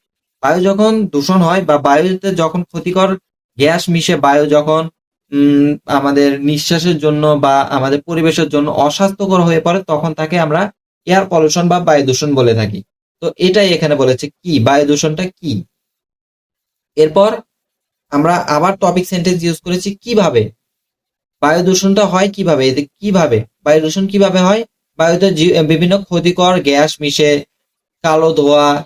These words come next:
যানবাহনের কালো ধোঁয়া, এরপর কলকারখানার কালো ধোঁয়া, ক্ষতিকর, আহ, বিভিন্ন গ্যাস মিশে বায়ু দূষণ হয়।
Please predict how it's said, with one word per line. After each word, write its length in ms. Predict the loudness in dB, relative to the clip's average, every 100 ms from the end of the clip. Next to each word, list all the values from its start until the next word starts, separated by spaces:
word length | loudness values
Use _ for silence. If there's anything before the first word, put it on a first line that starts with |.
| -6
যানবাহনের 580 | -2 0 2 0 0 -2
কালো 280 | 0 0
ধোঁয়া, 400 | 2 4 4 0 -6 _ _
এরপর 400 | -2 -2 0 0
কলকারখানার 720 | 2 0 2 -2 -2 -2 -2
কালো 320 | 0 0 0
ধোঁয়া, 380 | 2 4 2 0 -8 _ _
ক্ষতিকর, 520 | -4 -2 0 0 0 -4 -6
আহ, 240 | -2 0 0
বিভিন্ন 300 | 0 0 -2
গ্যাস 440 | -2 0 0 -2
মিশে 340 | -6 -2 -2 -2 _ -2
বায়ু 180 | 0 0
দূষণ 300 | 0 0 -2
হয়। 240 | -2 -4